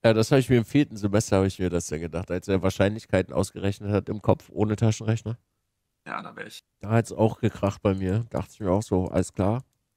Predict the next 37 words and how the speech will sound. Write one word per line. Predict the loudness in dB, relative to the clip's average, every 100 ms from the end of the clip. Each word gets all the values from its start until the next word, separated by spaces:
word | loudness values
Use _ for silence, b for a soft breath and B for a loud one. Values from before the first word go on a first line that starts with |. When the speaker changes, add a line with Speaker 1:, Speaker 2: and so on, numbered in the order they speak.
| _
Speaker 1:
Schön, | 0 2
dass | 2 0
wir | 0
als | 0 -2
Menschen | -2 -4 -4 -8
uns, | -8 -8 0
äh, | 2 2 2
Helferchen | 0 0 0 -2 -2 -4 -6
entwickelt | -6 -6 -2 -2 -2
haben | 0 0 0
und | 0
du | 2
Pfeifen | 4 4 2 0
Speaker 2:
Ja. | 0
Speaker 1:
August | 2 2
willst | 0 0
du | -4
nicht | -2
haben. | 0 -2 -4 _ _ _ _ _ _ _ _ _ _ _ -6
Speaker 2:
Ja. | 2
Speaker 1:
Und | 4
da | 6
war | 6
das | 4
noch | 2
derselbe | 4 4 4 4 2
Professor | 2 2 4 4 4
in | 2
Physik. | 0 0 0 -4 -4 _ _
Alter, | 2 4 4
und | 4
der | 2
hat | 2
Physikprogramm | 0 0 -4 -2 0 0 2
runtergespult, | 2 2 -2 -4 -6 -2 0
Junge. | 0 0 -2
Puh. | -4 -2 -2